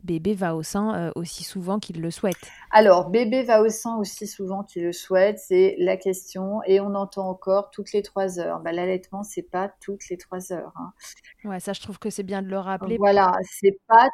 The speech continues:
Speaker 2: toutes les trois heures, l'allaitement. Alors, évidemment qu'il y a des cas,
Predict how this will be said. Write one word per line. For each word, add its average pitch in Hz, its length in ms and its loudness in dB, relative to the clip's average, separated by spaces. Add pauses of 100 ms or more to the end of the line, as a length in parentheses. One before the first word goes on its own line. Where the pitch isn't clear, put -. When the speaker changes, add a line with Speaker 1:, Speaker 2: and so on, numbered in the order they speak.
(160)
Speaker 2:
toutes 285 340 0
les 220 220 4
trois 208 360 4
heures, 202 260 6
l'allaitement. 208 760 0
Alors, 196 360 4
évidemment 208 800 0
qu'il 185 180 0
y - 20 4
a 180 60 2
des 180 220 4
cas, 185 460 -2